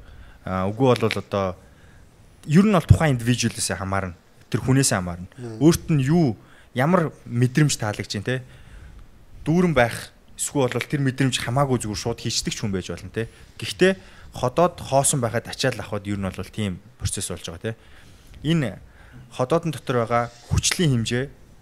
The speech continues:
Speaker 1: шүлтийн хэмжээ хоёр тэнцвэртэй үед л ер нь бол айгүй, аа, гоё орчин байгаад байгаа шүү дээ.
Speaker 2: Аа.
Speaker 1: Хүчил ихсээд байх тусам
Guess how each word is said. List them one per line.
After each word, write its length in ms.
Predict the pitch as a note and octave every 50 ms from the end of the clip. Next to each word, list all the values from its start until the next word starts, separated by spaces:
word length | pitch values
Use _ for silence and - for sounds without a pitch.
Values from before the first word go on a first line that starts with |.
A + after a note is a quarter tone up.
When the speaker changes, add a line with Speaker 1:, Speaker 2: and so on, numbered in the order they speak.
| - - -
Speaker 1:
шүлтийн 480 | - - A#2+ - - - D3+ B2+ A2+
хэмжээ 140 | A2 - A#2 G#2
хоёр 200 | G2+ G2+ G2 - - -
тэнцвэртэй 480 | - B2+ A#2+ - C3+ B2 - - E3+ C3
үед 180 | A#2 A#2 - -
л 80 | - G#2+ G#2
ер 40 | G2+
нь 80 | G2+
бол 160 | F#2+ F#2 - - F#2+
айгүй, 260 | F#2+ F2 F#2+ F#2+ F2+ E2+ - - - - - - - - - - - - -
аа, 240 | G#2+ G2 F#2+ D#2+ E2 F2 -
гоё 200 | - A2+ A2+ G2+
орчин 220 | - - - - G2
байгаад 200 | F#2 F2 F2+ - F#2+
байгаа 80 | F#2+ -
шүү 140 | - - -
дээ. 100 | G#2 G#2+
Speaker 2:
Аа. 140 | G#2 G#2 G2+
Speaker 1:
Хүчил 320 | F#2+ F#2 - - - -
ихсээд 320 | A#2 - - - E3+ D3+
байх 160 | - A#2 - -
тусам 320 | - - - - B2